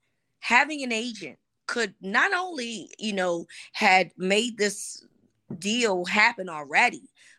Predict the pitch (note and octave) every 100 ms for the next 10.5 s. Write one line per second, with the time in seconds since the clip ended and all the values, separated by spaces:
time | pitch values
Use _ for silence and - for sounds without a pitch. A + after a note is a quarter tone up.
0 | _ - G#3 G3+ - G#3 G3 B3+ B3 C4+
1 | A3+ A3 G#3 G3+ G3 G#3+ G#3 F#3+ F#3+ G3+
2 | G3+ F#3+ F#3+ G#3 G#3 G3+ F#3+ F#3 - _
3 | _ - G3 F#3+ F#3+ G3+ G3 F#3 G3 F#3+
4 | F3+ _ - A3+ G3+ F3+ G#3 A3 G#3 F#3+
5 | F#3 F#3 - _ _ G3+ G#3+ G#3 G3 A3+
6 | - F#3 E3 F#3+ G#3+ A#3 - F3 D3+ -
7 | - - _ - C#4 E4 - C#4 C4+ C4
8 | B3 F3+ G3 G#3+ G#3 G3 G#3 G#3 - F3
9 | G#3+ F#3+ - G3 F#3+ F#3 G3 G3+ F#3+ G3
10 | F#3 F#3 F3+ F#3+ F#3